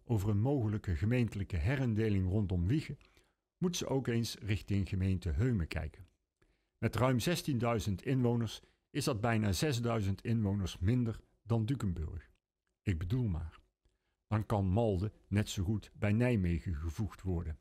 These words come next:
Is in één klap het probleem van de windmolens langs de A drieënzeventig opgelost. Ten eerste is het stadhuis van Nijmegen groter dan het gemeentehuis van Malden, waardoor alle tegenstanders van windmolens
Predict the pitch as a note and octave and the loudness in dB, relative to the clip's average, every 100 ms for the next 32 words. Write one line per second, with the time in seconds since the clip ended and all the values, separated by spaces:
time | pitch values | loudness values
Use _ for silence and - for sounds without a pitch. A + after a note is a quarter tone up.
0 | _ _ _ _ _ _ _ - B2 C3 | _ _ _ _ _ _ _ -4 0 0
1 | - C3+ C#3 C3+ C3+ - - C#3+ - - | 0 0 0 0 -2 -4 -6 -4 -2 0
2 | A2 G#2 A#2+ B2 - - C#3 A2+ G2 A#2+ | 2 4 4 0 -8 -6 -2 2 2 2
3 | G2+ A#2 A2+ A2 - - A2 A2 - - | 2 2 2 0 -2 -6 -2 -2 -2 -6
4 | A2+ G#2+ F#2+ F2+ G#2 G2 - C#3 A2 E2+ | -2 0 0 -2 -2 -2 -2 -2 -2 -4
5 | E2+ - - - G2 F#2 - - _ _ | -8 -10 -12 -8 -8 -10 -12 -20 _ _
6 | _ _ _ _ _ _ _ _ - B2 | _ _ _ _ _ _ _ _ 0 2
7 | C#3+ - C#3 - A#2 A#2 - - G2+ A#2+ | 0 -2 -6 -4 -4 -4 -4 -4 0 0
8 | A#2 - G#2+ G#2 A#2 A2 G2+ E2+ F2+ - | 0 -2 0 2 2 2 0 0 -2 0
9 | C#3+ B2 F#2+ - - _ - A2+ G#2+ - | -2 -2 -6 -10 -20 _ -2 0 0 0
10 | A2 C3+ A#2 F#2+ G2 - F#2+ E2+ A#2 B2 | 2 2 2 2 0 0 0 2 2 2
11 | A#2+ A#2+ - _ _ G#2+ G2+ A2 F2+ - | 0 -4 -10 _ _ 0 2 2 0 -2
12 | C3 A2 B2 A2+ G#2+ - A2+ A2 - G2 | -2 -2 -2 -2 -4 -2 -2 -2 -4 -2
13 | F2 E2 A#2+ A2+ - G#2 F#2 F2 | 0 2 2 0 0 2 2 -2